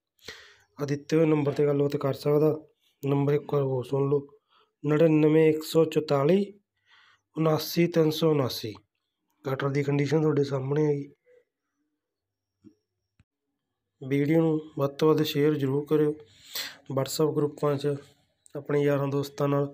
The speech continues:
ਵੀਡੀਓ ਨੂੰ ਸ਼ੇਅਰ ਜ਼ਰੂਰ ਕਰਿਓ। ਚੈਨਲ ਨੂੰ ਵੱਧ ਤੋਂ ਵੱਧ ਸਪੋਰਟ ਕਰੋ,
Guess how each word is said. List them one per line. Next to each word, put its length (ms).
ਵੀਡੀਓ 200
ਨੂੰ 100
ਸ਼ੇਅਰ 260
ਜ਼ਰੂਰ 300
ਕਰਿਓ। 300
ਚੈਨਲ 240
ਨੂੰ 140
ਵੱਧ 100
ਤੋਂ 120
ਵੱਧ 80
ਸਪੋਰਟ 360
ਕਰੋ, 220